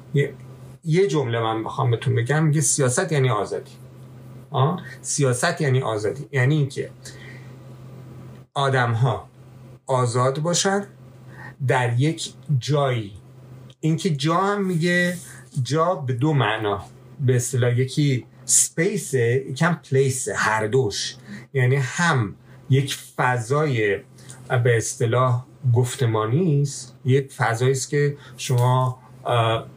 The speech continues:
مثلاً، مثلاً فضای فکری، ها، یک فضای مثلاً، اه، فضای، اه، اه، کلامی که درست می‌شه، ها، این فضا رو شما نمیتونی تاچ کنی ولی وجود داره،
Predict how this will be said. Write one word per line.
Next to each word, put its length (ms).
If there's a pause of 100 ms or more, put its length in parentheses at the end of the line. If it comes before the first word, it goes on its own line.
(100)
مثلاً، 380
مثلاً 300
فضای 360
فکری، 460 (100)
ها، 380 (300)
یک 160
فضای 480 (280)
مثلاً، 800
اه، 480
فضای، 580
اه، 80 (400)
اه، 840
کلامی 760
که 140
درست 400
می‌شه، 300
ها، 380 (340)
این 160
فضا 280
رو 60
شما 200
نمیتونی 360
تاچ 340
کنی 240
ولی 200
وجود 400
داره، 260